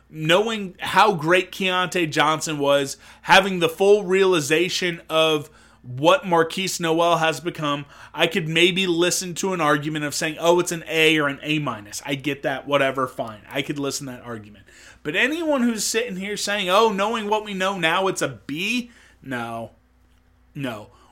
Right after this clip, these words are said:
We're the only team <laughs> outside of Texas who's won in the Moody Center, you know? We, we put a beat down on Baylor. We split with K U. Uh, we didn't get swept by any team in the Big twelve. Um, truthfully,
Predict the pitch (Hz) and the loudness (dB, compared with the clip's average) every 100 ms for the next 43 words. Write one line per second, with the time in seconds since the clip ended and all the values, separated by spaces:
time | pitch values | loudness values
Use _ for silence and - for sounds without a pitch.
0 | - 190 220 214 247 330 320 262 233 226 | 2 4 4 2 0 -2 -2 0 2 6
1 | 208 - 240 214 - - - - 175 160 | 4 8 6 6 2 2 2 2 -2 -2
2 | - - - 214 185 147 156 208 226 190 | -12 -16 -4 -2 -2 0 4 6 4 2
3 | 175 156 185 208 139 - 123 110 110 127 | -2 2 2 2 -4 -6 -8 -12 -14 -12
4 | 131 143 160 160 160 143 147 139 - 175 | -8 -2 0 -2 -4 -6 -8 -6 -2 -2
5 | 131 156 185 - 196 202 196 180 160 147 | 0 -2 -2 2 2 4 2 0 -2 -2
6 | 151 165 160 160 160 - - - 123 113 | 0 2 2 0 -4 -12 -20 -14 -6 -4
7 | - 170 202 196 180 - 180 175 160 143 | -2 0 0 0 -4 2 2 4 0 0
8 | 143 139 139 _ _ - 143 143 147 180 | 0 -2 -6 _ _ -4 0 2 2 2
9 | 208 185 - - - 160 185 208 - 185 | 2 -4 -2 -2 -2 4 4 4 4 4
10 | 175 175 190 196 165 156 156 160 151 156 | 4 2 -4 -8 -6 -6 -6 -6 -4 -4
11 | 160 - 143 127 127 139 - _ _ _ | -4 -6 -4 -4 -4 -10 -18 _ _ _
12 | _ - 160 160 156 160 _ _ _ - | _ -2 2 2 0 -10 _ _ _ -10
13 | - 254 302 - 226 208 196 190 - | -4 -2 -2 0 2 4 4 0 -8